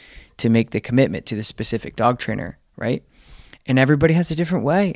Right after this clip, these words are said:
And it's just, like, so bizarre to me to see people online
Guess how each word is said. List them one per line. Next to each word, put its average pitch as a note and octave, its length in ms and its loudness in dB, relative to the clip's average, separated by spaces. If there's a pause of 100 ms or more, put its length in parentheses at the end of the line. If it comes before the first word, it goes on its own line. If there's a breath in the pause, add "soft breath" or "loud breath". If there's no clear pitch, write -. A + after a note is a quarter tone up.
And C3 140 0
it's A2+ 200 -2
just, D3+ 200 -2
like, B2+ 180 -2
so - 260 0
bizarre C3 460 2
to C3 80 2
me A#2 240 -2
to - 180 -10
see C3+ 640 -2 (400 loud breath)
people C3+ 400 0
online A#2 1000 0